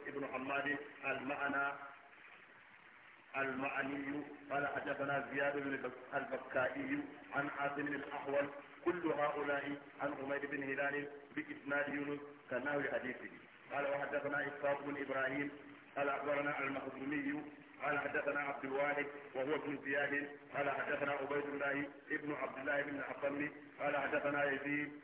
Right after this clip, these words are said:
ابن الأصم عن أبي هريرة قال قال رسول الله صلى الله عليه وسلم: "يقطع الصلاة المرأة والحمار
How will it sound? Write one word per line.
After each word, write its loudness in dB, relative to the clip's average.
ابن -2
الأصم -2
عن 0
أبي 0
هريرة 2
قال 4
قال 4
رسول -4
الله 2
صلى 0
الله 0
عليه 2
وسلم: 0
"يقطع 0
الصلاة 2
المرأة 0
والحمار 2